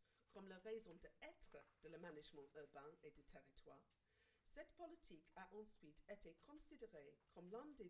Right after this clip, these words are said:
grands succès du système briti-, britannique de management du territoire. Ou, pour citer Cullingworth et Naden, c'est l'article premier du credo de la planification britannique.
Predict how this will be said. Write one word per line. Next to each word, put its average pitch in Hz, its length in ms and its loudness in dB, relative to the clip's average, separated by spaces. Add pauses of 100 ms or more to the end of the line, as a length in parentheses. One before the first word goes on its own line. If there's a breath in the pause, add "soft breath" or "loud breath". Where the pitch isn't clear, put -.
(120)
grands 311 240 -2
succès - 480 0
du 175 100 -4
système 180 400 -2
briti-, 175 300 -4 (180)
britannique 208 600 0
de 180 80 2
management 175 600 0 (220)
du 160 80 -8
territoire. 143 600 -4 (640 loud breath)
Ou, 208 300 10
pour 202 120 -2
citer 190 380 -2
Cullingworth 170 680 0
et 151 80 2
Naden, 180 540 2 (560 loud breath)
c'est 185 200 4
l'article 294 580 2 (180)
premier 254 380 6
du 214 140 -2
credo 220 540 4
de 175 100 -2
la 151 100 -4
planification 208 840 0
britannique. 156 640 -6